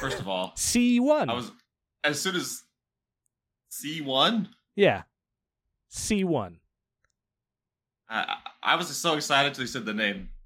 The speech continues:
Speaker 1: I'm out. What's next? Something else. I'm over this.
Speaker 2: <laughs>
Speaker 1: I wanted something
Speaker 2: Okay.
Speaker 1: like Film Ship one.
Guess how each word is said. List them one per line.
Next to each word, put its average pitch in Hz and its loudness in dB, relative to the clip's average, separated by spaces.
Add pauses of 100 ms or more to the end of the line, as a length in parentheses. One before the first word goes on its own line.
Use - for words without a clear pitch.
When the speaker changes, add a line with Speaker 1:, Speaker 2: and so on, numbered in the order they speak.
(140)
Speaker 1:
I'm 120 -2
out. 107 2
What's 123 -8
next? 107 -4 (200)
Something 127 -2
else. 101 -2
I'm 123 -8
over 107 0
this. 98 -4 (440)
Speaker 2:
<laughs> - -10
Speaker 1:
I 175 2
wanted 214 4
something 180 6
Speaker 2:
Okay. 143 6
Speaker 1:
like 127 4
Film 226 6
Ship 165 4 (560)
one. - 2